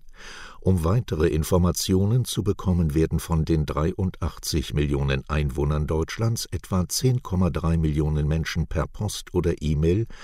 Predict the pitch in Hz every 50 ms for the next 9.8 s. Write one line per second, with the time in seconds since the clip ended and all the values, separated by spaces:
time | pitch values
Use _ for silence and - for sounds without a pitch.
0 | - - - - - - 82 76 73 78 98 104 104 - - - 98 - - -
1 | - - 98 82 76 82 82 76 69 69 62 62 60 - - - - 80 76 69
2 | 78 73 - 71 69 64 - - 76 76 71 69 - 80 85 - - - - 87
3 | 78 69 73 69 - - 67 64 - - - - - - - - - - - -
4 | - - - - - 87 85 87 90 - - 104 104 - - - 113 98 - -
5 | 92 98 92 80 87 85 76 - - 87 87 78 73 - - 80 80 76 76 76
6 | 67 73 - - - 76 73 69 69 - 69 - - - - 104 101 92 - -
7 | 78 76 71 65 65 64 71 82 95 95 - - - 82 78 73 71 76 78 87
8 | 87 - - - - 98 95 - - - - - - 139 110 82 - - - -
9 | - - - 76 71 76 73 69 65 - - - - - -